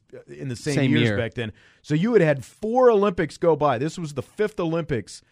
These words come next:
Speaker 1: since that nineteen sixty
Speaker 2: Which is twenty
Speaker 1: Olympic
Speaker 2: years.
Speaker 1: gold. Yeah, twenty years had passed. And as they set up in that meeting in one of the first scenes, they hadn't really even been that competitive in a lot of these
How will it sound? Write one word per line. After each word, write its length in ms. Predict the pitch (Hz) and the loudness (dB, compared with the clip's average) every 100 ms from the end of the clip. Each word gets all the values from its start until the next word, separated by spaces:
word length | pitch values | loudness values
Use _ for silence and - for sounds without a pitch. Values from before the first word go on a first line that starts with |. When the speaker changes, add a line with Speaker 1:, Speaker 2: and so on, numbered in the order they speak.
| _ _ | _ _
Speaker 1:
since 360 | - 170 170 | -4 -2 -2
that 260 | - 151 135 | 0 0 0
nineteen 480 | 143 160 - 160 139 | -6 -6 -6 -6 -6
sixty 580 | - 165 - - 123 110 | -6 -10 -8 -6 -6 -2
Speaker 2:
Which 180 | 151 - | -2 0
is 80 | 127 | -4
twenty 280 | - 156 143 | -2 0 2
Speaker 1:
Olympic 160 | 107 | 2
Speaker 2:
years. 120 | 107 | 0
Speaker 1:
gold. 220 | 139 160 120 | 0 -2 0
Yeah, 140 | 147 | -2
twenty 320 | - 160 170 | -4 -6 -2
years 460 | 175 175 175 143 123 _ _ _ - | 0 2 2 2 -6 _ _ _ -6
had 220 | 139 107 | -6 -6
passed. 520 | 160 170 135 123 - _ _ _ _ | -6 -4 -4 -6 -10 _ _ _ _
And 120 | 147 165 | -4 0
as 160 | 175 160 | 0 0
they 140 | 151 | -2
set 360 | 135 - 175 165 | -2 -2 0 2
up 300 | 202 175 - | 2 0 -4
in 180 | 143 139 | -6 -2
that 280 | 131 131 _ _ _ _ 185 | -2 -4 _ _ _ _ _
meeting 600 | 147 135 175 226 147 123 | -10 -4 -2 0 -2 -2
in 200 | 143 135 143 | -6 -6 -4
one 120 | 151 | -4
of 40 | |
the 40 | 131 | -6
first 380 | - 165 143 - | -6 -6 -6 -8
scenes, 580 | 220 240 151 156 147 - _ _ _ _ _ _ _ _ 117 123 120 _ | -8 -4 -4 -6 -10 -16 _ _ _ _ _ _ _ _ -20 -20 -20 _
they 440 | 135 104 185 233 | -20 -10 -4 -2
hadn't 240 | 208 190 175 | 0 0 -2
really 340 | 175 180 170 | -4 -2 -2
even 180 | 175 156 | -2 -4
been 220 | 165 170 | -4 -6
that 200 | 165 160 | -8 -8
competitive 720 | 131 113 160 208 120 85 - _ | -12 -10 -6 -4 -4 -8 -16 _
in 80 | 117 | -10
a 80 | 110 | -8
lot 200 | 110 104 | -6 -6
of 80 | 101 | -8
these 420 | 95 85 - | -8 -10 -16